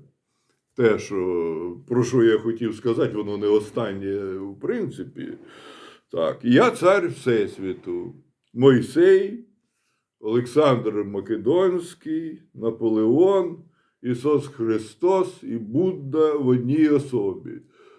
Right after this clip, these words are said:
Тому і, м, так би мовити, не просто <laughs> так, адміністрація його надрукувала отой знаменитий його портрет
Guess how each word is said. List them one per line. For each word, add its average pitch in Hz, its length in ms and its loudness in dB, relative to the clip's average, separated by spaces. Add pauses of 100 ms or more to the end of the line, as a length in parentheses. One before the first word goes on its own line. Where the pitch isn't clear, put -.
(120)
Тому 214 540 4 (680)
і, 143 460 4 (720)
м, 98 580 -18
так 113 180 -2
би 131 120 2
мовити, 107 800 0
не 101 120 -4
просто 107 960 0 (420)
<laughs> 127 380 2 (580)
так, 92 420 -2
адміністрація 113 1500 0 (120)
його 90 600 -4 (440)
надрукувала 110 920 0
отой 135 600 -4 (240)
знаменитий 101 840 -4
його 92 340 0
портрет 123 720 -4